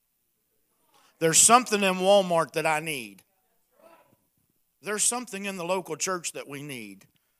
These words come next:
Um, I want to be Christ-like. I believe as Christians, that's what the definition, definition is, is that we are Christ-like.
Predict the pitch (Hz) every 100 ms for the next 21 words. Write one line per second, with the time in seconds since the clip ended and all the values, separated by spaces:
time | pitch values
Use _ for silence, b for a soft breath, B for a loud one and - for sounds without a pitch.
0 | _ _ 120 120 113 110 104 _ _ _
1 | _ _ _ _ _ _ _ _ _ 170
2 | 226 208 180 - 190 151 147 - 107 90
3 | 76 _ _ _ _ _ _ _ _ _
4 | _ _ _ _ _ - 127 143 151 143
5 | 123 - 139 131 - - 185 170 - -
6 | 190 175 139 160 175 127 135 120 147 147
7 | 135 135 135 135 127 143 151 131 131 B
8 | B B 165 156 143 151 131 143 165 139
9 | 139 123 123 120 120 110 - 131 135 196
10 | - 104 82 92